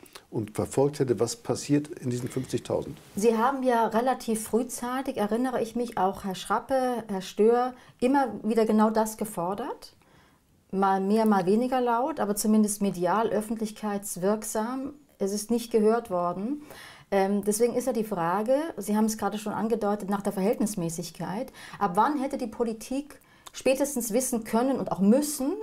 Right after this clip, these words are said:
Speaker 2: aufgrund der verfügbaren Daten, dass sie einen falschen Weg gegangen, eingeschlagen und gegangen sind? Und die gesamte Bevölkerung quasi in Sippenhaft genommen haben.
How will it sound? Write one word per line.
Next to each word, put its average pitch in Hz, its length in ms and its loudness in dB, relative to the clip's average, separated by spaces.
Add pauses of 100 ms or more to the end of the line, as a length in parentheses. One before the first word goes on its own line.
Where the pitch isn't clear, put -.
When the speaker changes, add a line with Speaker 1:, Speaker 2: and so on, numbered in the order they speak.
Speaker 2:
aufgrund 233 440 2
der 220 80 0
verfügbaren 202 580 -2
Daten, 214 560 -2 (440)
dass 208 180 0
sie 214 100 4
einen 208 120 2
falschen 214 300 0
Weg 226 140 2
gegangen, 170 480 -6 (420)
eingeschlagen 190 520 0
und 180 80 -4
gegangen 165 340 -4
sind? 151 320 -6 (560)
Und 190 160 0
die 185 60 0
gesamte 196 340 2
Bevölkerung 214 480 2
quasi 196 240 2
in 190 60 2
Sippenhaft 180 440 -4
genommen 175 400 -10
haben. 214 240 -14